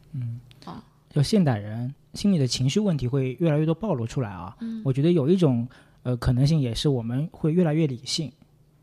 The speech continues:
Speaker 1: 就是人是在越来越理性的一个过程中，而这个理性呢，它不是说是真的理性啊，而这个理性呢，它是因为，呃，人性的本能跟这个社会，呃，固有的一些制度啊、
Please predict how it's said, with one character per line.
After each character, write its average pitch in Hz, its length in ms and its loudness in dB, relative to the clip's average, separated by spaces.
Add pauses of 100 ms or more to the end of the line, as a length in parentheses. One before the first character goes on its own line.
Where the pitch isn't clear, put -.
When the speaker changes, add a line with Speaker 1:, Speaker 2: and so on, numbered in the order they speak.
(220)
Speaker 1:
就 160 120 -2
是 147 120 4
人 127 220 2
是 170 160 -2
在 156 180 0
越 185 140 4
来 175 100 2
越 175 140 4
理 127 180 0
性 175 140 -2
的 151 80 2
一 120 80 -2
个 123 100 -6
过 127 160 -2
程 117 220 -8
中， 117 220 -8 (300)
而 143 140 0
这 - 80 0
个 220 100 2
理 135 200 2
性 185 260 4
呢， 131 180 0
它 165 280 0 (880)
不 - 80 6
是 196 160 4
说 208 180 4
是 165 140 -4
真 226 240 4
的 233 80 2
理 - 160 -8
性 127 260 -6
啊， - 100 -18 (220)
而 151 180 2
这 226 120 2
个 208 60 6
理 127 160 2
性 156 160 0
呢， 139 120 2
它 151 160 -2
是 156 120 -2
因 170 180 2
为， 143 300 0 (260)
呃， 139 280 4
人 131 200 4
性 208 160 4
的 175 80 4
本 117 300 0
能 120 260 -4
跟 165 220 0
这 196 120 -4
个 147 140 0
社 151 240 -2
会， 135 280 -2 (500)
呃， 135 140 -2
固 208 200 2
有 123 140 0
的 120 80 -8
一 147 100 2
些 165 180 2
制 202 240 0
度 135 200 -2
啊、 107 280 -12